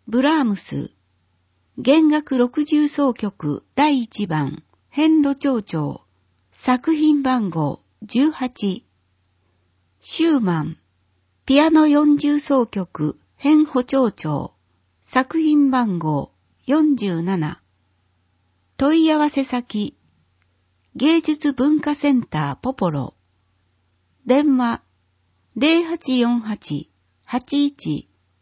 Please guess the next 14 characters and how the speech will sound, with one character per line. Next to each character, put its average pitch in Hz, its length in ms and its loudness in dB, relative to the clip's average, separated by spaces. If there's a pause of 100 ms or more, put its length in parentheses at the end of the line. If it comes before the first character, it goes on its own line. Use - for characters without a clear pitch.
零 320 280 2
八 294 300 -6
八 202 360 -6
六。 185 440 -8 (1900)
エ 247 80 -2
ヌ 285 100 6
エ 320 120 8
イ 320 80 2
チ - 160 -10
ケ 170 440 -4
ー、 - 60 -20 (500)
民 320 280 2
謡 311 240 4
魂、 214 760 -4